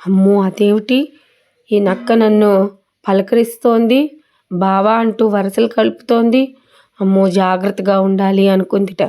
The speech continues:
అనుకొని ఇది కూడా అందిట, "ఆ, నక్క బావా, బాగున్నాను నేను, చెప్పు, ఏమిటి ఇలా వచ్చావు మా ఊర్లోకి?" అని అడిగిందిట. అంటే ఈ నక్క అందిట,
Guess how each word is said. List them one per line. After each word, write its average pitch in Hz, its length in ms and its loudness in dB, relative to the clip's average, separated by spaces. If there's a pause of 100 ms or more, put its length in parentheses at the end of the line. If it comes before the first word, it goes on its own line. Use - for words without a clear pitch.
(720)
అనుకొని 220 540 2
ఇది 220 120 0
కూడా 226 260 0
అందిట, 208 320 -2
"ఆ, 226 340 0
నక్క 202 300 -2
బావా, 202 340 0
బాగున్నాను 202 640 0
నేను, 196 320 0 (600)
చెప్పు, 240 260 -2
ఏమిటి 226 420 2
ఇలా 226 180 2
వచ్చావు 214 800 0 (640)
మా 214 200 0
ఊర్లోకి?" 208 920 0
అని 285 160 2
అడిగిందిట. 185 560 -4 (1000)
అంటే 190 260 -2
ఈ 196 280 -2
నక్క 202 380 -2
అందిట, 220 600 -2